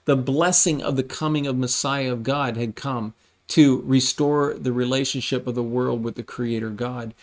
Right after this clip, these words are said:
for those who would believe in him. And we note how Ibn Ezra does not interpret these things as spiritual forces who are deceiving the nations. He considers these as allusions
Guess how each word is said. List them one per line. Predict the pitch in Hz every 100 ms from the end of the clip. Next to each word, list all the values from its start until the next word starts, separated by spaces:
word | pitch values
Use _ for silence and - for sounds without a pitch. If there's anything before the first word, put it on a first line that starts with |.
| -
for | - 123
those | 113 127 131
who | -
would | 123 107
believe | 113 117 113
in | 113
him. | 127 139 113
And | 110 117
we |
note | 123 139 147 117
how | 131 123 -
Ibn | 139 127 -
Ezra | - 147 131 127 117 - -
does | - 131
not | 143 160 160
interpret | 127 - 156 143 127
these | 131 127 -
things | 135 120
as | - 131 131 - -
spiritual | - - 151 151 131 131
forces | - 165 185 165 131
who | -
are | 131
deceiving | 120 - 151 135 127
the | 117
nations. | 135 156 139 101
He | 127 120 117 156
considers | 135 117 147 135 123
these | 131 117
as | 117
allusions | 113 110 127 143 127 127 117